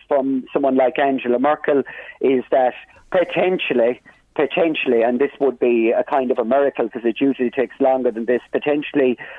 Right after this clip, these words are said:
by early autumn they might have found a vaccine. But I think one thing we've got to get used to, until a vaccine is found, uh, what we're doing now is going to have to continue,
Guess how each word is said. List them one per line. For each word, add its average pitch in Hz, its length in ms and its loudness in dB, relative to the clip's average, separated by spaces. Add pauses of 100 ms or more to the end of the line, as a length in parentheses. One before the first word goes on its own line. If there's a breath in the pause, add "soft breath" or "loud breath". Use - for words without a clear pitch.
(140)
by 127 500 2
early 139 440 2
autumn 135 480 0
they 117 100 0
might 127 240 0
have - 100 -20
found 120 240 -2
a 113 40 0
vaccine. 113 600 -2
But 131 140 0 (400 loud breath)
I - 60 0
think - 260 -4
one 165 180 0
thing 156 200 0
we've 135 180 0
got 147 220 0
to - 80 -20
get - 220 -2
used 143 300 -2
to, 120 220 2
until 135 340 0
a 135 40 2
vaccine 139 540 -2
is 117 200 -2
found, 139 440 0 (520 loud breath)
uh, 123 300 4
what 156 220 0
we're 143 220 2
doing 139 320 0
now 139 440 2
is 131 200 0
going 135 280 0
to - 100 -14
have 120 160 -2
to - 80 -18
continue, 147 640 0